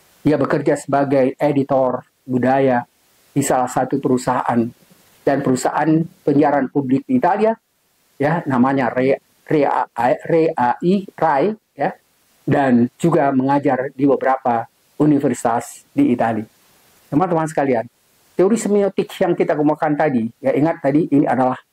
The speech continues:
tanda, teman-teman sekalian, Anda sekarang tidak bisa melihat foto yang tadi saya sudah kemukakan, dan ini adalah tanda ampersand, ya.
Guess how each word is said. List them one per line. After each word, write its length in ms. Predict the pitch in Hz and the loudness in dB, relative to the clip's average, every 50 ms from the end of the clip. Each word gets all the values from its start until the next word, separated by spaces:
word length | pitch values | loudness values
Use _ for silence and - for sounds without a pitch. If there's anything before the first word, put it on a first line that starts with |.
| _ _ _ _ _ _ _ - | _ _ _ _ _ _ _ -4
tanda, 460 | 139 139 139 139 127 123 120 123 - _ _ _ _ | -2 0 2 2 2 2 2 0 0 _ _ _ _
teman-teman 400 | - 147 165 160 170 156 156 147 | -4 -2 -2 0 0 -2 -2 -2
sekalian, 380 | - - 143 139 120 117 131 160 - _ _ _ _ _ _ _ _ _ _ _ _ _ _ _ - | -2 -2 0 0 2 0 0 -2 -6 _ _ _ _ _ _ _ _ _ _ _ _ _ _ _ -4
Anda 400 | - 156 151 180 190 196 190 185 - | 0 0 2 2 2 0 0 -2 -6
sekarang 320 | - - - 175 190 - - | -8 -4 -4 -2 -2 -2 -2
tidak 240 | - 202 180 143 | -2 -2 0 0
bisa 560 | 156 185 165 - 165 143 139 131 131 127 - _ _ _ 139 | -2 -4 -4 0 2 2 4 2 2 0 -4 _ _ _ -2
melihat 400 | 147 151 147 160 151 139 - - _ _ _ _ _ _ _ _ _ _ - | -2 0 2 2 2 2 0 -4 _ _ _ _ _ _ _ _ _ _ -2
foto 320 | - 165 175 175 170 156 | 0 0 0 2 2 2
yang 240 | 147 139 120 123 123 | 2 2 0 0 0
tadi 240 | - 151 147 147 147 | 0 0 0 0 0
saya 160 | 143 151 123 | 0 -2 -4
sudah 240 | - - 135 135 127 | -2 0 -2 -2 -2
kemukakan, 560 | - 135 123 123 - 156 151 - 131 120 117 113 - _ _ _ _ _ _ _ _ _ _ _ | 0 0 0 2 2 0 -2 0 -2 -2 -2 -4 -10 _ _ _ _ _ _ _ _ _ _ _
dan 240 | - 139 135 135 139 - | -4 -2 0 0 2 2
ini 160 | 165 185 180 - | 2 2 2 2
adalah 320 | 160 156 151 151 143 - | 0 0 0 0 -2 -2
tanda 480 | - 151 151 147 143 143 139 127 - - - | -2 0 2 4 4 4 2 0 0 -2 -2
ampersand, 880 | 151 151 151 151 151 151 135 - - - 165 151 131 131 135 139 139 - _ _ _ _ _ - | -2 0 0 0 0 -2 -4 -4 -4 -4 -4 -4 -4 -4 -6 -8 -8 -10 _ _ _ _ _ -4
ya. 240 | 135 147 156 156 - | -4 -4 -4 -6 -12